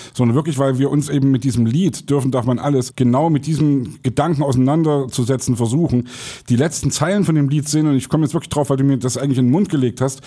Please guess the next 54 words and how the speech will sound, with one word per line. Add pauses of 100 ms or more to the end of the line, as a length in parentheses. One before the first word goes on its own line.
(320)
manche
glauben,
dass
die
Welt
sich
gegen
sie
verschwört,
manche
meinen,
dass
die
Wahrheit
doch
nur
ihnen
gehört, (240)
manche
sagen,
was
sie
denken, (160)
dann
sagen
sie
danach,
dass
man
heutzutage
ja
nichts
mehr
sagen
darf. (400)
Doch,
dürfen
darf
man
alles.
Und
das
finde
ich
schon (460)
einerseits
eine
klare
Positionierung
und
andererseits
eben
auch
ein